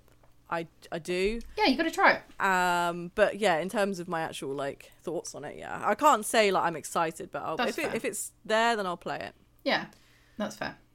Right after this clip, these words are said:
Speaker 1: And we'll see if I end up in my medieval peasant era as well.
Speaker 2: I tried Outer Worlds quite late, um, just because
Speaker 1: Mm.
Speaker 2: it was on Game Pass and I was kind of feeling that kind of game. And I ended up liking it way more than I thought I ever would. I didn't think I'd get on with it at all.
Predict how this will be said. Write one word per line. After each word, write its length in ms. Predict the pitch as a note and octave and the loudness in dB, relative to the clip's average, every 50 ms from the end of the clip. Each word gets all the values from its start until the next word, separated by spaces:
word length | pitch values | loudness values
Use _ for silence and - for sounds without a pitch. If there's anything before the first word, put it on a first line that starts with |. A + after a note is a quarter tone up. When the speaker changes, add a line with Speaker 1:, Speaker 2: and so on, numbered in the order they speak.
| _ - | _ -18
Speaker 1:
And 120 | - F3 E3+ | -16 -14 -12
we'll 160 | E3 E3 E3 | -10 -10 -8
see 220 | - - G#3 F#3+ | -6 -2 -2 -2
if 120 | F3+ F#3 - | -2 0 0
I 160 | F3 E3+ E3+ | 0 0 0
end 120 | E3+ D3+ D#3+ | -2 -4 -8
up 100 | F3 - | -10 -10
in 80 | D#3+ | -12
my 140 | D3+ D#3 D#3 | -12 -10 -10
medieval 420 | D#3+ D#3 D#3 D#3+ D#3 D3+ D3+ D#3 | -8 -8 -8 -8 -8 -10 -12 -14
peasant 380 | D3+ - - F#3+ E3+ - D#3+ - | -14 -14 -14 -12 -12 -12 -12 -12
era 320 | - D#3 D3 D3 D3 C#3+ C#3+ | -10 -10 -8 -8 -8 -10 -10
as 120 | C#3+ C#3+ - | -12 -12 -10
well. 160 | - - D#3 _ - - | -12 -12 -12 _ -4 0
Speaker 2:
I 100 | G3 A3+ | 0 0
tried 540 | A3 - - - A3+ A3 A3 A3 G#3 G#3 G#3 - | 0 -2 -2 2 6 8 8 8 6 4 0 0
Outer 340 | - E3+ E3+ F3+ - - E3+ | 2 2 2 2 0 -4 -6
Worlds 300 | D#3+ D#3+ D#3 D#3 D#3 - | -4 -2 -2 -2 -2 -4
quite 240 | - - E3 - - | -2 -2 -2 -2 -2
late, 640 | D#3+ D#3+ D#3+ - - - - _ - - - - - _ _ _ _ _ _ _ _ _ - - | -4 -4 -4 -6 -6 -10 -14 _ -12 -12 -12 -12 -14 _ _ _ _ _ _ _ _ _ -2 0
um, 260 | D#3 D3+ C#3+ D#3 D3+ | 2 2 2 0 -2
just 160 | - G3+ G3 G3 | 0 0 0 0
because 140 | F#3 F#3 E3 | 0 -2 -2
Speaker 1:
Mm. 20 | |
Speaker 2:
it 20 | D#3+ | -2
was 80 | D#3 | -2
on 120 | D#3+ D#3+ D#3 | -4 -4 0
Game 200 | D#3 D#3 D#3+ D#3+ | 2 0 0 0
Pass 300 | - D#3+ C#3+ C#3 C#3+ - | 0 -2 -2 -2 -2 -4
and 80 | E3 D3+ | -4 -2
I 60 | C#3+ | -2
was 160 | D3 D3+ C#3+ - | -2 -4 -6 -6
kind 320 | - - D#3+ D#3 D#3 D#3 | -2 0 0 0 0 -2
of 80 | D#3 - | -6 -4
feeling 340 | - E3 D#3+ D#3 D3 C#3+ D3+ | -4 -4 -4 -4 -4 -4 -4
that 160 | C#3+ - - | -6 -6 -6
kind 180 | - - D#3+ D#3 | -12 -12 -10 -8
of 80 | - - | -6 -2
game. 460 | - D#3+ - - - - D#3+ E3+ E3+ - - - - - _ _ - | 0 0 0 0 -4 -6 -8 -8 -10 -12 -20 -20 -20 -20 _ _ 4
And 100 | F#3+ F#3+ F#3+ | 6 6 6
I 100 | - - | 6 4
ended 260 | - G#3 A3 G3+ G3 G3+ | 2 2 2 2 2 0
up 140 | G3 - | 0 0
liking 380 | F3 F3+ F3 F3+ F3+ - F3+ E3+ | 2 2 2 2 2 -2 -8 -10
it 120 | E3 - - | -8 -2 0
way 180 | E3+ E3+ E3+ | 0 2 2
more 160 | E3 D#3+ D#3+ D#3 | 0 -4 -4 -6
than 140 | D#3+ D#3 | -4 -4
I 80 | D#3 D3+ | -4 -4
thought 260 | - - E3+ - - - | -6 -6 -8 -6 -6 -6
I 40 | - - | -4 -2
ever 200 | E3 E3 E3 D#3+ | -2 -2 -2 -4
would. 220 | C#3 C#3+ C#3+ - | -8 -8 -4 -2
I 60 | C#3+ D#3+ | -2 -2
didn't 180 | E3+ E3 - | -2 -4 -6
think 120 | - F3+ C#3+ | -6 -6 -6
I'd 120 | C#3 C3+ | -6 -6
get 100 | - - | -6 -8
on 80 | - D#3+ | -8 -8
with 100 | E3 D#3 | -8 -8
it 80 | D#3 - | -8 -8
at 180 | - - - - | -8 -8 -4 -6
all. 300 | F3+ - - - - | -6 -4 -6 -8 -10